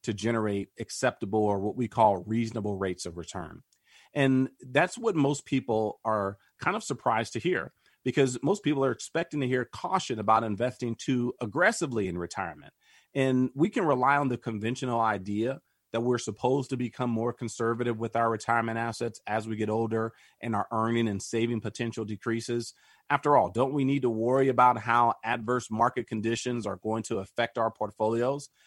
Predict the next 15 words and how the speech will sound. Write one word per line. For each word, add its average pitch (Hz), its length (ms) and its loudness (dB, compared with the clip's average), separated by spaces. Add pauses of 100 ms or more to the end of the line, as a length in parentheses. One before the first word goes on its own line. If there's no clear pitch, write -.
(220)
Absolutely. 127 720 0
That 110 160 0
still 135 280 2
holds 120 300 0
one 104 140 -2
hundred 104 280 -4
percent 90 320 -10
true. - 340 -4 (480)
However, 147 420 4
we 139 160 2
see 147 220 0
way 135 340 2
too 170 220 -2
many 147 200 0
people 98 640 -4